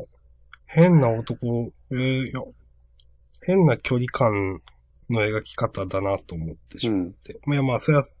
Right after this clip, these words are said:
Speaker 1: うなんですけど、うん、さっき言った通り。
Speaker 2: うん。いや、なんだろうな。その、有害くんが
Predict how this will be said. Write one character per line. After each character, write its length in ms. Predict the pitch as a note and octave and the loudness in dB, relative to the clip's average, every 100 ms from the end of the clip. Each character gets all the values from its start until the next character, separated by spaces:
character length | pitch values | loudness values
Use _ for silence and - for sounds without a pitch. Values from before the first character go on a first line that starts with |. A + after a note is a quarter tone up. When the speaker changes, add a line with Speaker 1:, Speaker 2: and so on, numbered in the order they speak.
| - | 4
Speaker 1:
う 120 | E3+ | 4
な 100 | G2+ | 4
ん 100 | F2+ | -4
で 60 | F2 | -10
す 60 | |
け 140 | - F#2+ | -8 -8
ど、 80 | F2+ | -8
う 40 | |
ん、 460 | G#2 G#2+ G2 F2+ - | -10 -10 -10 -12 -14
さ 140 | - G#2+ | -14 -12
っ 20 | |
き 160 | - F2+ | -12 -14
言 20 | |
っ 20 | |
た 140 | - | -16
通 140 | F2 G2 | -18 -16
り。 140 | E2 D#2+ _ - - - C3 | -16 -16 _ -18 -16 -10 -6
Speaker 2:
う 120 | A#2 | -6
ん。 60 | G#2+ | -6
い 60 | G#2+ _ _ _ _ _ _ _ _ _ _ _ _ _ _ _ - | -12 _ _ _ _ _ _ _ _ _ _ _ _ _ _ _ -2
や、 200 | C#3+ G#2+ - - - - - _ _ _ _ _ - | 4 4 2 -20 -20 -20 -20 _ _ _ _ _ 0
な 260 | D3 F#3 | 2 4
ん 80 | D#4+ | 6
だ 120 | C4 | 8
ろ 160 | A2+ G2 | 8 6
う 40 | |
な。 420 | G2 F#2 F2 E2+ - _ _ _ _ _ _ _ _ _ _ _ _ _ _ _ _ _ _ _ _ _ - | 6 4 4 2 -4 _ _ _ _ _ _ _ _ _ _ _ _ _ _ _ _ _ _ _ _ _ -8
そ 140 | B2+ | 0
の、 80 | A2+ | 4
有 200 | B2+ G3+ | 6 10
害 180 | A#3 A#3 | 10 10
く 120 | A#3+ | 8
ん 120 | A3 | 10
が 280 | G#3+ G#3+ | 12 12